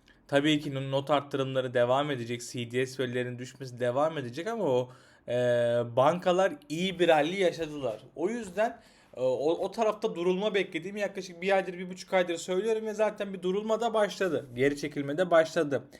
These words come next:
X Bank tarafında. Ee, endeksi taşıyacak babalar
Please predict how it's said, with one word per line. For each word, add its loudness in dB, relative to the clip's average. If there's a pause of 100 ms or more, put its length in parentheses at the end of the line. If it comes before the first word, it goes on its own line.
(360)
X -8
Bank 0
tarafında. -2 (400)
Ee, -2 (100)
endeksi 2
taşıyacak 0
babalar 6